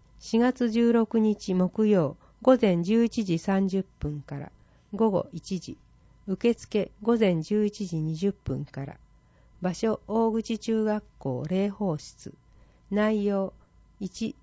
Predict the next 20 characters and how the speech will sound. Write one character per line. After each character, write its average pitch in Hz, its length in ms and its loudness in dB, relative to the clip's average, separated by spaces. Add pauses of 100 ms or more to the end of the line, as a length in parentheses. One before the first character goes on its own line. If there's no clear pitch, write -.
(280)
鍼 247 320 0
灸 247 220 2
師 185 160 -6
さ 165 180 -4
ん 160 100 -4
か 156 140 -6
ら 151 140 -4
簡 226 300 -2
単 233 220 0
な 233 140 -2
ツ - 140 -10
ボ 220 160 0
の 208 120 2
お 202 40 -2
話 190 420 -2
を 185 60 0
聞 175 160 -6
き 170 160 -6
ま 160 180 -4
す。 - 220 -20